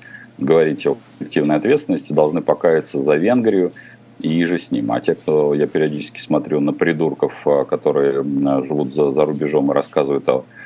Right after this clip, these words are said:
проклятой Америке, я хочу им напомнить, поскольку они этого ни хрена не знают,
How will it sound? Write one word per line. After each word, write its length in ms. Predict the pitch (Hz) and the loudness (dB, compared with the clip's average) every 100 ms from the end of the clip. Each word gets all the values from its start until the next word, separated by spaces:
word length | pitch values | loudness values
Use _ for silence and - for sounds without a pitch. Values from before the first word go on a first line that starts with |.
| - - - | -20 -20 0
проклятой 480 | 71 - 76 82 | 2 4 2 2
Америке, 400 | 78 85 73 - | 2 0 -2 -2
я 160 | 85 87 | 2 2
хочу 360 | - - 92 90 | 0 -4 -2 0
им 120 | 87 | 2
напомнить, 600 | 87 - 117 113 92 - | 2 2 2 2 -2 -2
поскольку 400 | 78 - 71 73 | -2 0 -2 0
они 140 | 78 | 0
этого 200 | 76 78 | -2 -2
ни 160 | 78 90 | 0 0
хрена 540 | - 113 101 95 73 | 0 0 2 2 2
не 160 | 65 67 | 0 -2
знают, 380 | 85 110 107 | 0 2 2